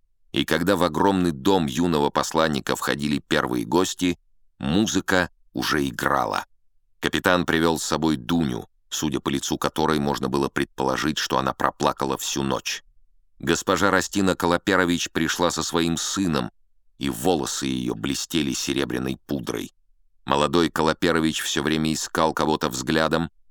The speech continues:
и был удивлен, увидев в большом зале на стене овальное окно, выходящее в соседнюю комнату. Рама окна была из позолоченного багета,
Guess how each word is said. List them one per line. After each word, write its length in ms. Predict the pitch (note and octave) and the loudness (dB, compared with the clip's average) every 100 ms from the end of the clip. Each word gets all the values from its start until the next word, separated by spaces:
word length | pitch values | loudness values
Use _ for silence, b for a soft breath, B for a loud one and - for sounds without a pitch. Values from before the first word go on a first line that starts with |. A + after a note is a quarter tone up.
| - | -6
и 60 | |
был 200 | C2 D#2+ | 0 2
удивлен, 520 | E2 E2+ G2 G2 C#2+ - _ _ | 2 2 4 4 4 -2 _ _
увидев 440 | C2 D#2+ C#2+ C#2 | -2 0 0 -2
в 120 | A#1 | -2
большом 460 | A#1 D2 - D2+ D2 | -2 0 0 0 0
зале 360 | A#1+ D#2 D2 | 0 2 2
на 140 | C#2 C#2+ | 0 -2
стене 460 | - D2 D#2 D#2+ | -4 -2 0 2
овальное 580 | C#2+ C2 D2+ C#2+ C#2+ C#2+ | 2 2 0 2 0 0
окно, 340 | D2 - E2+ C2+ | 0 0 0 0
выходящее 680 | B1 C2 C2+ C2+ - A#1 A1+ | -2 -2 -2 -2 -2 -4 -4
в 60 | |
соседнюю 640 | - C2 - B1+ A1+ A#1 A#1 | -4 -4 -2 -4 -4 -6 -2
комнату. 600 | D2+ A#1 A1 G1+ A1 - _ _ _ _ _ _ - | 0 0 -4 -8 -10 -10 _ _ _ _ _ _ 0
Рама 500 | D#2+ F#2 F2+ F2 F2 | 4 4 4 4 2
окна 360 | - F2 F2+ | 0 2 2
была 300 | D#2+ E2 E2+ | 2 2 4
из 180 | E2 D2+ | 2 0
позолоченного 760 | - D#2+ D#2+ E2+ D#2 D#2+ D#2 D#2 | -2 0 2 2 0 0 0 0
багета, 600 | C2 D#2 D#2 C#2+ A1+ - | 0 -2 -2 0 -2 -4